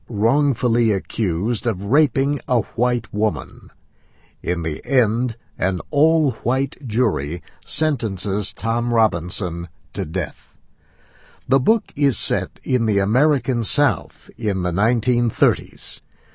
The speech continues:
but it was published fifty years ago on July eleventh, nineteen sixty. It came out as the civil rights movement in the United States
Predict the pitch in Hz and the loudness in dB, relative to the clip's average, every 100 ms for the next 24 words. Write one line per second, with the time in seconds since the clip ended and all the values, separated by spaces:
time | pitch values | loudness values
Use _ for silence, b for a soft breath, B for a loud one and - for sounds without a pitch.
0 | b - 113 - - 143 - 117 - - | b 0 2 2 2 2 4 2 2 0
1 | 196 120 113 - - - - 151 143 - | 0 2 0 -2 -12 -20 0 2 2 4
2 | 160 147 135 185 117 - 76 82 85 104 | 4 6 6 6 6 2 0 0 2 2
3 | 170 165 - 123 107 110 90 87 90 120 | 0 -4 -6 -2 0 0 0 0 2 2
4 | 143 123 - 110 107 110 117 113 - - | 0 -2 0 2 2 2 0 -2 -6 -12
5 | - 92 110 107 123 113 113 - - - | -4 0 0 0 0 -2 -2 -2 -2 -4
6 | - - - - _ b b b b b | -14 -16 -20 -20 _ b b b b b
7 | _ - 143 - - 240 180 113 98 123 | _ 0 0 0 2 4 4 4 4 2
8 | - - 127 117 - 127 113 - 175 123 | -4 -2 0 0 0 -2 -2 2 2 4
9 | 123 110 120 175 151 - - 87 82 78 | 2 2 2 2 0 -4 -2 0 -2 -2
10 | 87 117 117 - - 104 98 95 90 95 | -2 -2 -4 -8 -2 -2 0 0 0 2
11 | 104 107 113 104 - 160 123 87 - | 2 2 -2 -6 0 4 4 0 -8